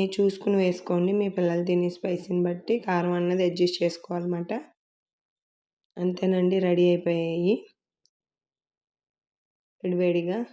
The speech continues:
మన కుర్కురేస్. పిల్లలు వచ్చేసరికి ఇలా చేసి పెట్టారంటే ఎంజాయ్ చేస్తూ తినేస్తారన్నమాట.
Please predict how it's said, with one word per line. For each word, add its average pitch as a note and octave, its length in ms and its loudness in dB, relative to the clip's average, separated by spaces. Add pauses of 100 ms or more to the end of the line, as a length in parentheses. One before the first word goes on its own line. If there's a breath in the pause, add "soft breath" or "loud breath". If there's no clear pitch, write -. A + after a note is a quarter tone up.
(460)
మన F3+ 160 -6
కుర్కురేస్. F3 680 -4 (1300)
పిల్లలు G3 280 0
వచ్చేసరికి G3+ 640 -2
ఇలా F#3+ 180 4
చేసి F#3+ 300 -2
పెట్టారంటే G3 600 -2
ఎంజాయ్ F#3 320 0
చేస్తూ F#3+ 380 -2
తినేస్తారన్నమాట. F3 800 -2